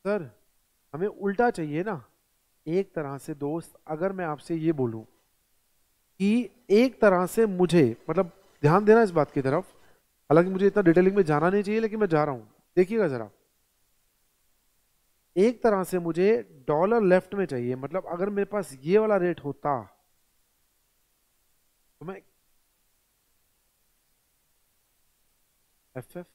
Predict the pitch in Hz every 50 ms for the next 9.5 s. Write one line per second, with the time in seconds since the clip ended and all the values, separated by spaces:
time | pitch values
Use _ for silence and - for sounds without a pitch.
0 | _ _ _ - 135 131 - 170 165 180 165 175 190 196 - 175 131 - - -
1 | 131 - - - 196 208 214 208 196 202 196 196 208 208 208 - - 175 139 -
2 | - - 151 143 - - 165 143 147 147 147 151 151 147 151 151 160 - - -
3 | _ _ _ - 127 - 165 170 180 165 185 190 180 214 202 170 147 117 _ _
4 | _ _ _ _ _ _ _ _ _ _ _ _ _ _ _ _ _ _ _ _
5 | _ _ _ _ _ _ _ - 147 165 190 185 208 226 - - 214 214 220 233
6 | 226 - - 175 147 135 135 131 127 139 147 139 170 175 151 147 151 175 185 -
7 | - 185 175 175 175 165 160 165 170 175 170 170 - 160 170 185 175 160 160 165
8 | 151 147 135 147 135 139 147 151 139 123 110 - 123 113 110 120 120 131 135 147
9 | 151 143 160 160 147 135 127 117 113 110